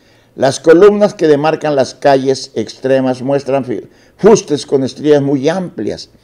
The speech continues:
mientras que las que enmarcan la calle central se exoneran con un extremado de listeles en diagonal, entretejidos, ciñendo una gran variedad de motivos florales y vegetales en los claros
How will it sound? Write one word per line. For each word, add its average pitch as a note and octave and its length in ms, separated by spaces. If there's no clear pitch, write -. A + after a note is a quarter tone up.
mientras C#3+ 320
que C#3+ 140
las C#3 160
que B2+ 140
enmarcan D#3 440
la C#3+ 100
calle D#3 280
central C#3+ 600
se C#3 440
exoneran C#3+ 840
con B2+ 180
un C#3+ 160
extremado C#3 840
de B2 120
listeles C3 680
en A#2 180
diagonal, C3 680
entretejidos, C#3 960
ciñendo C#3 460
una C#3 300
gran C3 220
variedad B2 380
de C#3 100
motivos B2 480
florales A#2+ 540
y G2+ 60
vegetales A#2 720
en B2 140
los C#3 160
claros E3 580